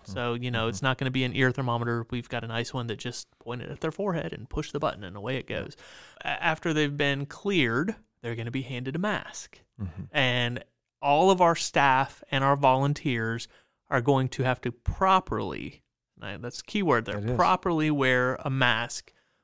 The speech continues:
Speaker 2: while they're on the campus.
Speaker 1: By properly, I, I guess you mean over nose and mouth, because
Speaker 2: Yes.
Speaker 1: I've seen people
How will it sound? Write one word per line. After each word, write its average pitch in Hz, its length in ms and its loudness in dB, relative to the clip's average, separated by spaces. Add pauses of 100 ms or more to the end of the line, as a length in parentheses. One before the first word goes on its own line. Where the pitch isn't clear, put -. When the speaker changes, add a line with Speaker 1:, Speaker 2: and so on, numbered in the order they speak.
(120)
Speaker 2:
while 123 240 2
they're 120 140 2
on 113 160 0
the 113 80 -8
campus. - 680 -6
Speaker 1:
By 160 120 2
properly, 123 600 2
I, 107 420 4
I 107 40 -2
guess 113 340 4
you 107 80 2
mean 95 320 4
over 98 300 2
nose 90 500 2
and 90 300 0
mouth, 82 440 -4
because 104 460 -2
Speaker 2:
Yes. - 80 -8
Speaker 1:
I've 98 100 -8
seen 123 320 0
people 92 580 4